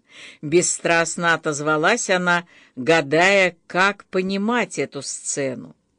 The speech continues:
Император проверяет её. Он ведь должен понимать, что данное слово вряд ли послужит для пленницы серьёзным препятствием, если та задумает побег.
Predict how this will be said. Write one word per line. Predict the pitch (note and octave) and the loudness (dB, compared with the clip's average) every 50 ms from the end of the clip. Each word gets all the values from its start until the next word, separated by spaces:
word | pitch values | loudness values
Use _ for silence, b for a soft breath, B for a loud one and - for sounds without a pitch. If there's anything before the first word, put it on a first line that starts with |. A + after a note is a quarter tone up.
| _ _ _ _ - | _ _ _ _ -8
Император | E3 D3+ D3 B2+ - E3 E3 E3+ E3+ E3 D3+ - - D3+ C#3+ C#3 C#3+ _ _ - | -6 -4 -4 -2 0 0 2 2 2 2 0 0 -2 -6 -6 -6 -10 _ _ -8
проверяет | - D3 D3 C#3 C#3 C#3+ C#3 C#3+ D#3+ G3+ C#4+ D#4+ C#4+ A#3+ - _ | -6 -4 -4 -2 -2 -2 0 0 2 2 0 -2 -4 -8 -12 _
её. | - B2+ B2+ B2 A#2 A#2+ B2 A#2 - _ _ _ _ _ _ _ _ B B B B B B B B | -14 -12 -10 -10 -10 -10 -12 -14 -14 _ _ _ _ _ _ _ _ B B B B B B B B
Он | F#3 F#3+ F#3 F#3+ | 0 0 0 2
ведь | F3 F#3 F#3 E3 D#3 | 2 2 2 2 2
должен | D3+ G3 G3 F#3 E3+ F3 F3+ F3 D#3+ | 2 2 2 2 2 0 -4 -4 -4
понимать, | - F#3 F3+ F3+ F#3+ G3 G3+ G#3+ B3+ C4+ A3+ D#3 - - - _ B B B B B B | -4 -4 -2 -2 -2 -2 -2 0 0 0 0 -2 -4 -10 -20 _ B B B B B B
что | B - - - F3 E3 | B -6 0 2 2 2
данное | C#3+ C#3 F3+ F#3 F#3 F3+ F3 F3 E3+ E3+ D#3+ | 4 4 4 4 4 2 0 0 -2 -2 -2
слово | - - - D3+ D3+ D3+ D3 D3 E3+ G3+ A3+ A3+ b b b b | -4 -4 -2 0 2 2 2 2 0 -2 -2 -2 b b b b
вряд | D#3+ D3 G3 C4 D4+ C#4+ A#3 - | -2 0 2 4 4 2 0 0
ли | - D3 | -2 -4
послужит | C#3 - D3 D3+ D3 - - D3+ D3+ C#3+ C3+ D3+ C#3+ B2+ | -2 0 0 -2 -2 -2 -4 -4 -2 -2 -2 -2 -4 -2
для | B2 C#3 D#3 D3 | -2 -2 -2 -2
пленницы | - - D3 D3+ D#3 D3 D3 F3 G3 G3 - - A3+ | -2 -4 -4 -2 -2 -2 -4 -6 -8 -6 -4 -4 -4
серьёзным | G#3 - - D#3 C3+ B2+ C3+ D3 C#3+ A#2+ - - D#3+ | -2 -2 -2 -4 -4 -2 -4 -4 -4 -4 -6 -8 -8
препятствием, | D#3 - G3+ A3 - C#4+ C#4+ B3+ G3 - - - - C3+ C3+ B2+ B2 - B B B B B B | -6 -4 -6 -4 -2 -2 -2 -2 -2 -6 -10 -12 -8 -8 -8 -8 -8 -12 B B B B B B
если | B B2+ A#2+ D#3+ F3 E3 - D3+ D3 C#3+ | B -4 -2 0 0 0 -2 -2 -4 -4
та | - - E3 F3+ G#3+ B3 | -2 0 2 2 2 2
задумает | A3+ F3+ E3 D3+ B2+ B2 C#3 C3+ C3 C3+ D3 D#3 D#3 _ | 2 2 2 2 2 0 -2 -2 -2 -2 -4 -4 -6 _
побег. | _ - G3+ A3 G#3+ G#3 A3 F#3 B2+ - _ _ | _ -4 -4 -4 -2 -2 -4 -4 -4 -6 _ _